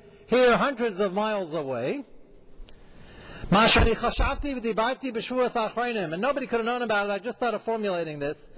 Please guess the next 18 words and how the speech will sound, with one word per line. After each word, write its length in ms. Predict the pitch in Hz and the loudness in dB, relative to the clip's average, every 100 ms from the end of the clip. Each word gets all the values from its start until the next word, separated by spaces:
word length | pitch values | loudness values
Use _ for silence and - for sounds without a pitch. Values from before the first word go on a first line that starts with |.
| - - - - | -18 -16 -16 0
the 100 | 147 | 4
last 240 | 196 220 | 6 6
few 180 | - 202 | 6 4
weeks. 280 | 233 240 - | 4 0 -2
"Ma 120 | 202 185 | 0 0
shalibi 440 | 202 208 277 233 | 0 -2 -2 -2
noisei 340 | 226 247 - 214 | -2 -2 -2 -4
b'kirbi, 640 | 190 - 262 190 175 208 - - - - - - - - | -4 0 0 0 -2 -4 -14 -20 -20 -20 -20 -20 -12 2
ma 160 | 190 | 4
shoshamti 440 | 196 214 202 226 - | 6 4 4 2 2
la'atzmi," 440 | 254 247 254 233 | 0 0 -4 -6
I 60 | 196 | -4
had 180 | 214 247 | -2 -4
it 100 | 214 | -4
in 40 | |
my 340 | 202 208 208 208 - - | -4 -2 -4 -6 -8 0
own 200 | 269 269 | 0 2
notes. 500 | 294 202 - - | 0 0 -8 -20